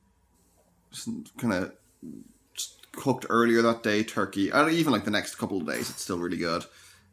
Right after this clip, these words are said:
Uh, nice bit, like, nice white bread, good bit of butter, and then you can, you can experiment with adding, like, a little bit of gravy or a little bit of, of cranberry sauce.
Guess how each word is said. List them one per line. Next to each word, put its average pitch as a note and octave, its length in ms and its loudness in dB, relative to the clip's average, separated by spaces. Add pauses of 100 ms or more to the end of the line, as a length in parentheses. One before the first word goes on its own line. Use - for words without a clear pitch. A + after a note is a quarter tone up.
Uh, F2+ 240 2 (120)
nice A2+ 320 4
bit, - 220 -4
like, A2 160 0
nice B2+ 300 2
white B2 180 4
bread, G#2 380 2 (100)
good A#2 180 4
bit A2+ 120 2
of F#2+ 120 -6
butter, G2 480 0 (800)
and C3+ 120 6
then D3 100 2
you C#3+ 60 0
can, E3 160 0
you E3 80 -2
can F3+ 80 0
experiment F#3 400 0
with C3+ 100 -2
adding, B2 300 4
like, G#2+ 120 2
a A2+ 60 0
little A2 200 2
bit G2+ 100 -2
of G#2 80 -4
gravy G#2 340 0
or F#2 80 2
a F#2 40 2
little G2 200 2
bit F#2+ 160 0
of, F#2 320 -4
of F#2 280 -4
cranberry F#2 320 -2
sauce. F2 540 -4